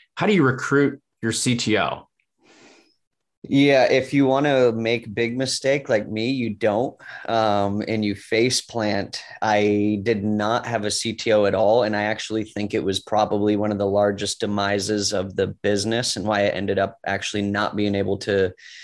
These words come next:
Speaker 2: get to the point I needed it to. Um, I ended up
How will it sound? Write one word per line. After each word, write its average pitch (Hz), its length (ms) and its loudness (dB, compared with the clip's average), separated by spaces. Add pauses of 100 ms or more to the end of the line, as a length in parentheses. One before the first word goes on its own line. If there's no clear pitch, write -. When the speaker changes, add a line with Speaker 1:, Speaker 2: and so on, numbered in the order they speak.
(260)
Speaker 2:
get 123 200 2
to 123 80 0
the 107 100 2
point 110 280 -2
I 98 80 -2
needed 101 360 0
it 143 160 -2
to. 165 260 -4 (480)
Um, 101 680 0
I 107 100 0
ended 120 220 2
up 110 200 -2